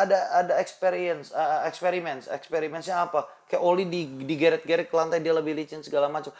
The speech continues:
Lu kalau mau licin jangan pakai minyak goreng, pakai V-gel.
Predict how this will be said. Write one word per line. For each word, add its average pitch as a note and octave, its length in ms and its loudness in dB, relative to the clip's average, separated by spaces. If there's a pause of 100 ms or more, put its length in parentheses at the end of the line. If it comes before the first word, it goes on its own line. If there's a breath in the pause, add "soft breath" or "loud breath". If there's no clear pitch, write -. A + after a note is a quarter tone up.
(120)
Lu D#4+ 200 10
kalau C#4 240 12
mau B3 80 6
licin G3+ 240 0
jangan D#4 240 6
pakai D4 240 2
minyak D4 240 0
goreng, D4+ 320 6
pakai C4+ 240 4
V-gel. D4 520 8